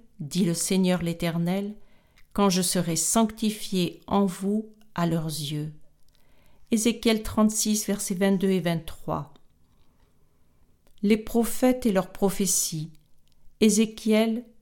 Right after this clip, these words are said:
vingtième épisode. Contrairement à ce que beaucoup pensent aujourd'hui,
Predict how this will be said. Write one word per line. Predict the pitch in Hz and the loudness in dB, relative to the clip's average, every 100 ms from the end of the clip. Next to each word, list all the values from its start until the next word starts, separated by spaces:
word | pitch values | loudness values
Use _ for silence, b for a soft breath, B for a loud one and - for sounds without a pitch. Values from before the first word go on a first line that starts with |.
| - | 0
vingtième | 196 208 - 202 196 | 4 4 2 2 2
épisode. | 185 175 156 156 143 - - - - _ _ _ _ _ _ _ _ - _ | 0 -4 -2 -4 -6 -10 -20 -20 -20 _ _ _ _ _ _ _ _ -20 _
Contrairement | 175 175 - 175 165 190 226 | -2 -2 0 0 2 4 6
à | 220 | 4
ce | 175 180 | 2 -2
que | 180 | -2
beaucoup | 160 180 185 220 | -2 -2 -2 -2
pensent | 214 196 185 | 2 2 2
aujourd'hui, | 170 160 170 160 185 233 254 | 0 0 -2 -2 0 0 0